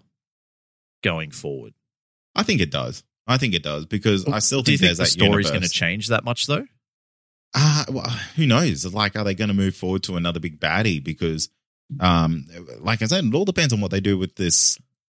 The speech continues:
Speaker 2: um, uh, the, the Snyder Cut, you know, with, with Darkseid coming in as the big bad there. Um,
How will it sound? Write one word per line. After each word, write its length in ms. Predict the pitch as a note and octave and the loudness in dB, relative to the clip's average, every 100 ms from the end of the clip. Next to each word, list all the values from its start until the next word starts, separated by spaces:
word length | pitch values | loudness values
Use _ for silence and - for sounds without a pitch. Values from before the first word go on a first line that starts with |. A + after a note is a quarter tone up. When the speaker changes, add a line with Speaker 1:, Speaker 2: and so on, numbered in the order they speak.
| - | 0
Speaker 2:
um, 680 | F2+ E2+ D#2+ D#2 D2+ D2 - _ _ _ - - | 2 2 0 -4 -6 -10 -12 _ _ _ -20 -2
uh, 120 | G2 | 4
the, 220 | F#2 F#2+ F2 | 4 4 2
the 120 | G#2 | 2
Snyder 380 | - F#2+ A2 E3 | 2 2 0 0
Cut, 260 | - C#2 F2 | -4 -6 -2
you 60 | |
know, 140 | F#2 F2 | -2 0
with, 240 | F2+ F2+ - | -2 -4 -4
with 160 | G2 - | -4 0
Darkseid 480 | F2 B2 - F2 | 2 2 0 -4
coming 240 | - E2 E2 | -4 -4 -2
in 140 | D#2+ | -2
as 180 | D#2+ D#2+ | -2 -4
the 80 | D2+ | -4
big 200 | G#2 C#2+ | -6 -4
bad 340 | D#2 F#2 A2+ | -4 -2 -2
there. 240 | E2+ D2 F2 _ _ _ _ _ | -2 -2 -4 _ _ _ _ _
Um, 460 | F2+ F2 E2+ E2+ | -2 0 -2 -6